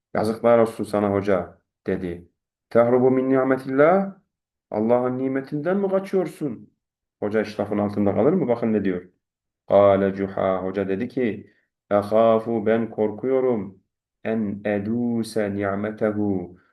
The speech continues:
Onun, Allah'ın nimetini çiğneyip de "Feyusîbenâ gadabuhu." Onun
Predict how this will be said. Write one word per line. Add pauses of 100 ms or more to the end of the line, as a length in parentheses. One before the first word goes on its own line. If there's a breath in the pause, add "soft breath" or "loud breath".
(380 soft breath)
Onun,
Allah'ın
nimetini
çiğneyip
de (300)
"Feyusîbenâ
gadabuhu." (280)
Onun